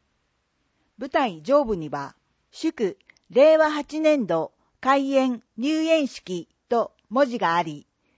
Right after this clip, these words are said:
年長クラスのゆり組ともも組の子どもたち五十一名が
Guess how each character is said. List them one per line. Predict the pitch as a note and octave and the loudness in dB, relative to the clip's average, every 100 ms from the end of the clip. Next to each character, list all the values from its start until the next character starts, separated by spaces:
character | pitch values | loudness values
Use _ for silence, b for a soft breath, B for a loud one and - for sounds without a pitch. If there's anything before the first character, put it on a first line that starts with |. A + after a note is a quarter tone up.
| _ _ _ _ | _ _ _ _
年 | A3 D4 F4 | -2 -2 0
長 | E4+ E4 | 0 0
ク | E4 | 0
ラ | E4 D#4+ | -2 -2
ス | F#3+ | -6
の | F3 | -4
ゆ | F3+ | -2
り | G3+ | -4
組 | A3 A#3 A3+ | -6 -6 -4
と | A3+ G#3+ - | 0 0 -2
も | F#3+ G#3 | -6 0
も | C4 | 0
組 | C#4 C#4 | 0 -4
の | C4+ C4 - _ | 0 0 -2 _
子 | B3 | -2
ど | C4+ | 0
も | D4+ D4 | 2 0
た | A#3 | -2
ち | - D#3+ | -6 -4
五 | F#3+ | -2
十 | A3+ D#4 D4+ | -2 -4 -6
一 | C4+ D4 | -10 -6
名 | C#4+ F3+ | -4 -4
が | D3 D#3 | -4 -8